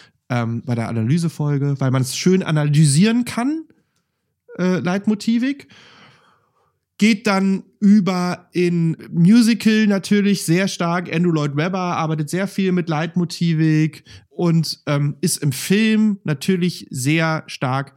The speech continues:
vertreten. Heißt, eine bestimmte Melodie, sehen wir dann halt auch bei O Brother, Where Art Thou, wird einem Charakter zugeordnet und wird immer z-, gespielt, oder nicht immer, aber, oder öfter, wird gespielt, wenn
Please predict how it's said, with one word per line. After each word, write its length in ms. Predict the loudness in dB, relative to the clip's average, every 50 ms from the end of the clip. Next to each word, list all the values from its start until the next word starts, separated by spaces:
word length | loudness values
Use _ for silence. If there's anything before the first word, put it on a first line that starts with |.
| _
vertreten. 560 | _ -6 -6 -4 -2 -2 -2 -2 -4 -6 -8 -8 _ _ _ -4
Heißt, 640 | -2 0 0 0 0 -2 -2 -6 -12 -14 -16 -16 -20 _ _ _ _ _ _ _ _ _ _ _ _ _ _
eine 260 | -6 -2 -2 0 0
bestimmte 520 | 0 -2 -4 -2 0 2 2 2 2 0 0
Melodie, 680 | 0 0 0 -2 -2 -2 0 0 0 0 -2 -4 _ _
sehen 280 | _ -10 -8 -6 -6 -6
wir 80 | -6
dann 160 | -6 -6 -6 -6
halt 200 | -8 -8 -10 -12
auch 80 | -14
bei 200 | -12 -12 -12 -10
O 60 | -10
Brother, 320 | -10 -10 -10 -10 -10 -10 -12
Where 140 | -12 -12 -12
Art 200 | -12 -14 -8 -6
Thou, 280 | -6 -4 -4 -6 -8 _ _ _ _ _ _ _
wird 380 | -2 0 0 0 0 -4 -6 -6
einem 300 | -4 -4 -2 -4 -6 -6
Charakter 580 | -6 -6 -6 -6 -6 -8 -10 -8 -8 -8 -8 -6
zugeordnet 960 | -6 -6 -4 -4 -4 -6 -6 -6 -6 -6 -6 -4 -6 -6 -6 -8 -12 -20 _ _
und 220 | _ -4 -2 -2 0
wird 260 | -2 -2 -2 -4 -6
immer 420 | -10 -6 -2 0 0 0 0 -2 -6
z-, 220 | -8 -14 -16 -18 _ _ -6
gespielt, 720 | -6 -4 -4 -8 -6 -2 0 2 2 2 0 -2 -4 -4
oder 120 | -6 -6
nicht 220 | -6 -6 -8 -6 -4
immer, 200 | -2 0 0 0
aber, 320 | -2 -4 -6 -8 -10 -14 -20 -20 -20
oder 220 | -14 -12 -12 -8
öfter, 500 | -6 -8 -8 -6 -6 -6 -4 -4 -6 -8 -10 _ _ _ _ _ _ _ _ _
wird 140 | -8 -6 -4
gespielt, 540 | -6 -8 -4 -2 0 2 2 2 0 -4 -8 _ _ _
wenn 840 | -2 0 2 2 2 2 2 2 0 0 -2 -2 -4 -6 -6 -8